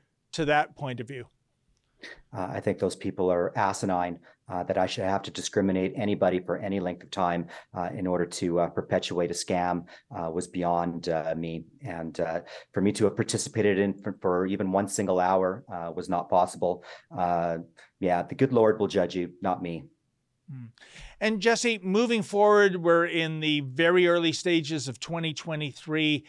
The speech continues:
Speaker 1: Um, is there any possibility, um, you know, there has been,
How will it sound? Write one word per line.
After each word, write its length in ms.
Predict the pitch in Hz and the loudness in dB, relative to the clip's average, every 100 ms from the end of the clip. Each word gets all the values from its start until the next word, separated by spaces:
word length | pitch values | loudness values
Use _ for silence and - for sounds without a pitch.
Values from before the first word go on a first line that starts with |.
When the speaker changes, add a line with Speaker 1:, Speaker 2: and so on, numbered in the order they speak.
| - - _ - | -20 -20 _ 2
Speaker 1:
Um, 680 | 170 170 165 165 165 165 156 _ - | 4 6 4 2 -4 -6 -10 _ 2
is 260 | 180 143 | 4 4
there 260 | 185 180 196 | 4 4 4
any 200 | 196 208 | 2 2
possibility, 1120 | 185 196 - 180 196 208 202 175 165 160 160 | 4 2 2 2 4 4 4 6 6 4 2
um, 460 | 156 151 147 156 160 | 2 4 4 0 -2
you 140 | 196 | 2
know, 140 | 170 | 4
there 140 | 165 156 | 6 6
has 260 | 180 175 | 6 4
been, 380 | 143 190 175 147 | 2 2 2 -2